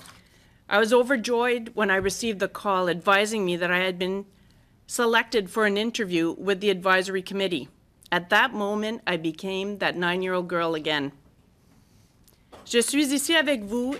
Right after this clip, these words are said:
et je vous dis avec humilité que j'espère que mon vécu particulier en tant que franco-ontarienne,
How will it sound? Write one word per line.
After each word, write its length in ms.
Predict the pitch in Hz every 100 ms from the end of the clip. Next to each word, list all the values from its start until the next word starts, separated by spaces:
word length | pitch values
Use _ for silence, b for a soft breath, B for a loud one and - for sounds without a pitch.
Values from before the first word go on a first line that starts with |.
| -
et 80 |
je 120 | 208 220
vous 160 | 208
dis 260 | 202 208 247
avec 260 | 226 202 233
humilité 800 | 233 233 - - 214 208 320 - -
que 140 | 247
j'espère 560 | 214 220 214 233 226 262
que 80 | 269
mon 180 | 226 202
vécu 400 | 214 220 - 233
particulier 760 | 254 262 - 269 220 180 190 -
en 140 | 190
tant 200 | 190 208
que 120 | 208
franco-ontarienne, 1120 | 196 - 233 233 240 220 220 202 190 190 214